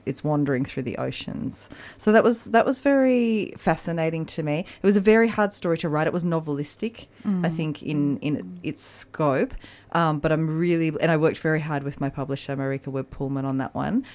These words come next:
Speaker 1: I'm really pleased that it came together. And to me, that's what the whole collection hangs from. That's the centrepiece.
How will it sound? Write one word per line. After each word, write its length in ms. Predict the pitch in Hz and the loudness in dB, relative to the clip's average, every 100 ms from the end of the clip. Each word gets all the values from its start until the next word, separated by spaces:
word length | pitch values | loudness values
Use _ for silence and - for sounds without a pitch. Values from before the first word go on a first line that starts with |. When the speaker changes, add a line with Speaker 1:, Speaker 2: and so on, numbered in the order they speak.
| - | -6
Speaker 1:
I'm 80 | 165 | 0
really 240 | 165 170 170 | 4 4 2
pleased 520 | - 143 139 - - | -2 -2 -2 -6 -2
that 180 | 147 135 | -2 0
it 140 | 135 | -4
came 260 | - 151 143 | -2 -2 -2
together. 380 | 151 139 143 143 | -2 -2 0 0
And 100 | 170 | 2
to 100 | 233 | 4
me, 180 | 220 226 | 6 6
that's 340 | 220 - - | 4 0 -2
what 140 | 180 - | -6 -6
the 60 | 156 | -4
whole 220 | 147 147 | -2 -4
collection 640 | 151 139 - - 139 131 - - - | -4 -6 -6 -4 -2 -2 -6 -20 -16
hangs 380 | - 143 143 - | -6 -4 -2 -4
from. 280 | - 123 151 | -4 -2 -2
That's 180 | 156 | -6
the 120 | - 143 | -4 -4
centrepiece. 920 | - 156 147 160 - 127 180 294 | 0 -2 -2 -6 -6 -4 -4 -6